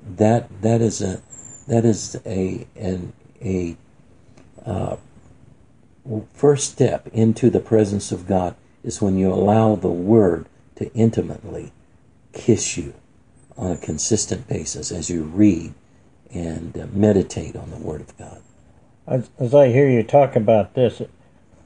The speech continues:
Speaker 2: I, uh, I don't know, an old song or something comes to mind, the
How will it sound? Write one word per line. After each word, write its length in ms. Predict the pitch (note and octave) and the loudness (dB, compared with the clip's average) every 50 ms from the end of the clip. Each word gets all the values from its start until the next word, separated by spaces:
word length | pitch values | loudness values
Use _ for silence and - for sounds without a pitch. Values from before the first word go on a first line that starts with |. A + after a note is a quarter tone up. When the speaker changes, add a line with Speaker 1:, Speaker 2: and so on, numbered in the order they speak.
| _ - - _ - | _ -20 -20 _ -6
Speaker 2:
I, 420 | D#3 C3 C#3 B2+ G#2+ A2+ G#2+ G2+ | -2 0 2 2 2 0 0 0
uh, 260 | G2+ A2 G2+ E2 - - _ - - - _ - _ _ _ - | 0 0 0 0 -2 -8 _ -20 -20 -20 _ -20 _ _ _ -2
I 80 | - C3+ | -2 0
don't 200 | C3+ B2+ B2 A2+ | 0 0 0 0
know, 140 | A2+ A2 G#2+ | 0 0 -2
an 120 | G#2+ A2+ | -2 0
old 360 | A2+ B2 B2 A#2 A2 A2 A2+ - - - - - - - _ _ _ - | 0 2 2 2 0 -2 -6 -10 -18 -20 -20 -20 -20 -20 _ _ _ -20
song 560 | - - - C3 C#3 D3 C#3+ C3+ C3 B2 A#2 | -12 0 4 6 6 6 6 4 4 2 2
or 80 | A2+ | 0
something 480 | G2 - - C3+ B2+ G#2 - A#2 G#2+ G#2+ | -2 -2 -2 -2 -2 -2 -2 -4 -4 0
comes 300 | - - B2+ A#2 G#2+ - | 0 0 0 0 0 -2
to 100 | - G#2+ | -2 -2
mind, 440 | G#2+ G#2+ A2+ B2+ B2 A#2 A2+ A2 G2+ | 0 2 2 2 2 2 2 2 2
the 240 | A2 G#2+ F#2 G2+ | 2 0 0 -4